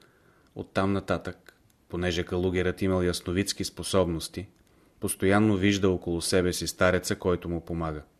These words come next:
Когато преди един месец и половина калугерът пристига в Цариград, един вътрешен глас му казва да отиде в София,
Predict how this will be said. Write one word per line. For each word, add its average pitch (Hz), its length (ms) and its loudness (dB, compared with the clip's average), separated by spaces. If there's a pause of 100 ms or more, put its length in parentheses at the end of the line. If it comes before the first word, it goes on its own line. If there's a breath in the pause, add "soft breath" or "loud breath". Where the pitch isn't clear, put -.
(1200 soft breath)
Когато 98 360 0
преди 92 260 0
един 98 240 4
месец 95 420 0
и 87 100 -10
половина 85 520 -2
калугерът 90 540 -2
пристига 92 420 -2
в - 40 -10
Цариград, 87 720 0 (1040 soft breath)
един 104 300 2
вътрешен 95 540 0
глас 95 300 0
му - 80 -6
казва 95 380 0
да 87 100 -2
отиде 90 280 -2
в - 80 -6
София, 87 480 -2